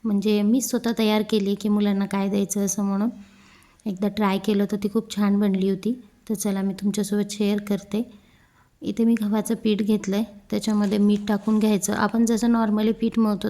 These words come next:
तसंच, चपातीचं पीठ मळतो तसंच घ्यायचं हे मळून आणि छान असं मऊ करून घेतलेलं आहे.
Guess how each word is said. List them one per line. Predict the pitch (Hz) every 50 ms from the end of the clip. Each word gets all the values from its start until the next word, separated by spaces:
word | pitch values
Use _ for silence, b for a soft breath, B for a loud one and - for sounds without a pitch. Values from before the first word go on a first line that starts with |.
| 202 -
तसंच, | 214 202 - 202 208 - B B B B B B B B B B -
चपातीचं | - 214 202 214 202 202 214 202 - 214 - -
पीठ | 214 202 -
मळतो | 220 202 202 196 - 208 202 -
तसंच | 208 196 - 214 208 214
घ्यायचं | 208 208 202 196 202 202
हे | 196 202
मळून | 202 196 190 190 190 214 254 247 B B B B B B B B B -
आणि | 214 214 202 -
छान | - 226 214 208
असं | 208 208 220 220
मऊ | 214 214 214 214
करून | 202 208 214 208 208 208 214
घेतलेलं | 214 220 214 214 208 208 196 202
आहे. | 196 196 185 185 226